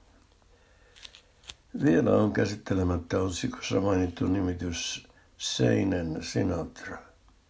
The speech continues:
Se on peräisin Eddie Constantin juniorin kirjoittamasta Ulos isäni varjosta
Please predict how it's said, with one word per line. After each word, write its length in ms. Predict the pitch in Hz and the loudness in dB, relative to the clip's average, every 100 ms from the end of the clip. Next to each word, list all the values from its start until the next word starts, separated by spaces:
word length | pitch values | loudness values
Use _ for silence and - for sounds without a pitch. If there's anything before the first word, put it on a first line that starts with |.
| _ - - - - - - - - - - | _ -20 -20 -20 -20 -20 -20 -20 -20 -20 -16
Se 240 | - - 123 | -4 2 4
on 160 | 120 | 4
peräisin 800 | 107 123 117 98 87 90 90 - - | 4 6 6 2 0 0 -2 -4 -2
Eddie 420 | 107 104 104 90 | 0 2 2 0
Constantin 1080 | - 104 101 92 104 98 92 101 98 95 - | 2 4 4 2 -2 -2 0 0 2 0 0
juniorin 880 | 107 113 131 131 - - - - - - - | 2 6 8 8 6 0 -4 -4 -6 -8 -4
kirjoittamasta 1000 | 98 90 92 - 95 98 98 - - 87 87 - - - - - _ _ | 0 2 0 -2 -2 -2 -4 -6 -4 -2 -4 -12 -20 -20 -20 -20 _ _
Ulos 580 | - 113 107 90 - - | 2 6 6 4 -2 -2
isäni 600 | 107 87 98 92 92 87 | 0 0 0 0 0 0
varjosta 840 | 92 98 90 - - - - - | 2 2 0 -6 -10 -10 -10 -12